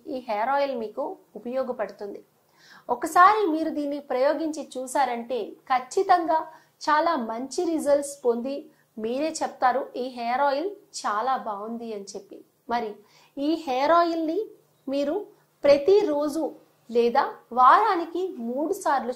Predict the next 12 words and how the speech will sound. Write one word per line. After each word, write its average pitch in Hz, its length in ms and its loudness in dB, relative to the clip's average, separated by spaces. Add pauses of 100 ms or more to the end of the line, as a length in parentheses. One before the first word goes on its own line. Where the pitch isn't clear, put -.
చొప్పున 233 460 -8 (400)
కుదుళ్లకు 285 640 -2 (140)
అప్లై 240 340 -2
చేసి 262 440 -6
బాగా 208 440 -2
మర్దన 220 640 -6
చేసి 262 340 -6 (800)
మరునాడు 349 480 6
ఉదయం 294 420 0
తలస్నానం 277 680 -2 (100)
చేసి 233 340 -6 (120)
ఉండొచ్చు. 208 500 -10